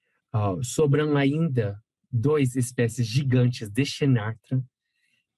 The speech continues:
que são o tatu canastra e o tamanduá-bandeira. E nossa ong, o icas, trabalha com essas duas espécies. Eu vou começar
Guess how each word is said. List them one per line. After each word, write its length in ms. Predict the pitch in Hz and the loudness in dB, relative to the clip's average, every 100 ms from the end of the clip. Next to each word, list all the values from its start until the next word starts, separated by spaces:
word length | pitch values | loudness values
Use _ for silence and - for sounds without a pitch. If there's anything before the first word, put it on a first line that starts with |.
| - | -4
que 100 | 117 | -2
são 440 | - - 110 101 - _ _ - | -2 -4 -4 -4 -14 _ _ -2
o 340 | 110 95 85 - - | 0 0 -2 -6 -4
tatu 280 | 104 170 | -2 -2
canastra 800 | - 151 113 110 135 - - 156 - _ - | 0 2 2 2 0 -4 -6 -6 -6 _ 0
e 220 | 117 135 | 2 4
o 100 | 123 | 0
tamanduá-bandeira. 760 | - 107 110 104 113 123 - - _ _ _ _ _ _ _ _ - | -2 0 2 2 2 2 0 -14 _ _ _ _ _ _ _ _ 0
E 60 | |
nossa 320 | 117 127 123 107 | 2 2 2 2
ong, 340 | 135 143 113 | 2 2 0
o 100 | 107 | 0
icas, 360 | 131 127 123 - | 0 0 -2 -2
trabalha 680 | - 120 107 104 110 113 120 - | -2 0 0 -2 -2 -4 -8 -4
com 180 | 117 | -2
essas 240 | 104 120 101 | -2 -4 -4
duas 280 | 104 98 117 | -4 -2 -2
espécies. 760 | 123 - - - - - - _ _ _ - - | -4 -6 -14 -16 -20 -20 -20 _ _ _ -20 -2
Eu 120 | 185 | 0
vou 180 | 170 247 | 2 0
começar 720 | 220 175 156 131 175 160 120 | 2 4 4 2 0 0 -2